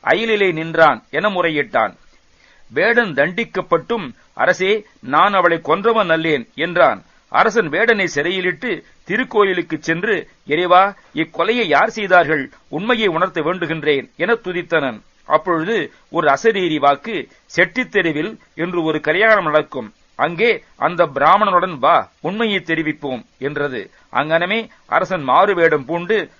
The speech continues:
பிராமணனுடன் அந்த கல்யாண வீட்டிற்கு போய் ஒரு புறத்திலே இருந்தான். அப்பொழுது அங்கு வந்த யமதூதர்களில் ஒருத்தன், "இந்த மணமகன் உயிரை கொண்டு போக வேண்டும்" என்று ஆலமரத்தில் ஏறுண்டு கிடந்த அம்பு அதன் கீழிருந்த பார்ப்பனி மீது காற்றினால் விழும்படி செய்து,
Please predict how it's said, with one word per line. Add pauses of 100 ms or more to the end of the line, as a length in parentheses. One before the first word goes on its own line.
(160)
பிராமணனுடன்
அந்த
கல்யாண
வீட்டிற்கு
போய்
ஒரு
புறத்திலே
இருந்தான். (200)
அப்பொழுது (200)
அங்கு
வந்த
யமதூதர்களில்
ஒருத்தன், (200)
"இந்த
மணமகன்
உயிரை
கொண்டு
போக
வேண்டும்" (260)
என்று
ஆலமரத்தில்
ஏறுண்டு
கிடந்த
அம்பு (220)
அதன்
கீழிருந்த
பார்ப்பனி
மீது
காற்றினால்
விழும்படி
செய்து,